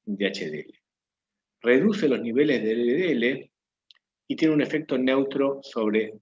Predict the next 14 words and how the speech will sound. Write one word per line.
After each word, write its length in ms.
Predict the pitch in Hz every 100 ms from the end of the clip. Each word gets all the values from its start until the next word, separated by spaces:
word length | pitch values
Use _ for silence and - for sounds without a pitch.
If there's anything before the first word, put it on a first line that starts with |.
| _
triglicéridos. 720 | 104 98 95 - - - _ _ _ -
Esto 200 | 131 160
desde 80 | 131
el 40 |
punto 180 | 131 127
de 60 | 123
vista 220 | 123 123
fisiológico. 800 | 110 104 80 73 - _ - _ _ _ _ _ _ _ _ _ _ _ _ _ _ -
Eh, 440 | 135 120 117 - - _ -
pero 240 | 139 135
si 120 | 139
en 100 | 147
hombres 560 | 170 175 165 160 - -
con, 560 | - 143 110 98 98